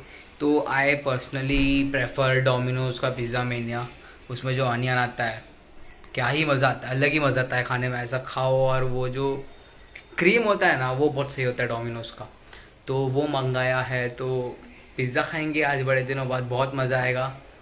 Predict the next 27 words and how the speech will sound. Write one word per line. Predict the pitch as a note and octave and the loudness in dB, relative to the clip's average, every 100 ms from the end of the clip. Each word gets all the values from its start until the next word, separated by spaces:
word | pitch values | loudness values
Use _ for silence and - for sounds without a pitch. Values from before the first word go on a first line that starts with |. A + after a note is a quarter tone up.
| - - - - | -20 -20 -20 -14
और | - C3+ | -10 0
आज | C3+ C#3 C3 | 2 2 0
सुबह | - D#3 C#3+ C#3+ | -4 -2 2 2
जो | D3+ | 4
मैंने | D3+ D3 | 4 4
intro | C#3 D3 | 2 0
shoot | C#3+ D3 C3+ | -2 -2 0
किया | C#3+ | 2
था, | C#3+ | 4
उसके | C#3 C#3 D3+ | 2 2 0
बाद | C#3 C3+ | 2 2
मैंने | C#3 C#3 | 2 0
कुछ | C#3 C#3+ C3+ | -2 -2 -2
भी | C3+ D#3 | 0 0
shoot | D3 C3+ | -2 -4
नहीं | C3 C3 | -2 -2
किया, | C3 C3 | -2 -2
सीधा | C#3+ C#3 | 0 -2
ये | C3 | -2
वाला | C3 C3+ | -2 -2
part | C3+ C3+ C3+ | 0 -2 -2
shoot | - C3+ | -6 -10
कर | - C3 | -4 -4
रहा | B2+ C3 | -2 -2
हूँ। | C#3 C#3 - - - - - - - | -4 -8 -18 -20 -20 -20 -20 -12 -4
तो | D#3+ E3+ E3+ - - - - - - | 2 2 2 -4 -16 -20 -20 -16 -6
कल | D3+ D3 D3+ | 0 0 0